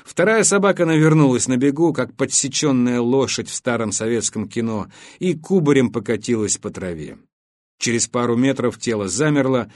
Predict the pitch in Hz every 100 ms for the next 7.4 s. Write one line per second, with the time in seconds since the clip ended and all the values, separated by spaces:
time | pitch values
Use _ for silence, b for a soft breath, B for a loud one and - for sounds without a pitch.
0 | B B 131 123 123 - 113 104 107 95
1 | 80 73 - - - _ _ - 104 117
2 | 107 104 - - 92 - 95 82 65 -
3 | _ _ _ _ _ _ _ _ _ _
4 | - 101 180 220 233 156 196 214 190 185
5 | 165 226 196 196 165 175 190 196 180 113
6 | - 113 117 127 - 151 127 127 139 98
7 | - - -